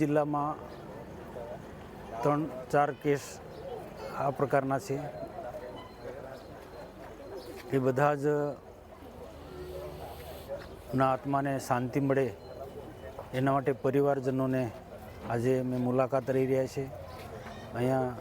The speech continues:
સલીમભાઈના નિવાસસ્થાને અમારા ધારાસભ્ય ડી કે સ્વામી અને બીજા પાર્ટીના વરિષ્ઠ આગેવાનો સાથે મળી એમના પરિવારને મળ્યા, આશ્વાસન આપ્યા.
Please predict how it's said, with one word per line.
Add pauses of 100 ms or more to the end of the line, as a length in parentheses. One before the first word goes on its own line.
(220)
સલીમભાઈના
નિવાસસ્થાને (800)
અમારા
ધારાસભ્ય (680)
ડી
કે (100)
સ્વામી
અને
બીજા (760)
પાર્ટીના
વરિષ્ઠ
આગેવાનો
સાથે
મળી (560)
એમના
પરિવારને
મળ્યા, (280)
આશ્વાસન
આપ્યા.